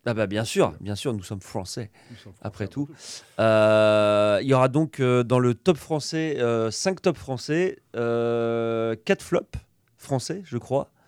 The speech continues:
Speaker 2: Euh, bah, normalement, il n'y a que quatre chacun. Je vois pas pourquoi il y en a cinq.
Speaker 1: Voilà.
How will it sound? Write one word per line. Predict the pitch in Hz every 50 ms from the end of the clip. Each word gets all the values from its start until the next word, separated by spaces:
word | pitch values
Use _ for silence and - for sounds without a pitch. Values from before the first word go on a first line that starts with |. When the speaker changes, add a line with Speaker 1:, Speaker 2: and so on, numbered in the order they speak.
| _
Speaker 2:
Euh, | 123 117 117 117 113 110 110 113
bah, | 107 120 120
normalement, | 131 131 139 139 147 147 160 185
il | 196 165
n'y | 139
a | 123
que | - -
quatre | 127 - - 143 143 -
chacun. | _ 160 151 - 165 143 123 104 107 104
Je | 92 117
vois | 107 120 127 117
pas | 147
pourquoi | 147 - 131 139
il | 131
y | 127
en | 117
a | 120 117
cinq. | - - - 101
Speaker 1:
Voilà. | 98 117 143 151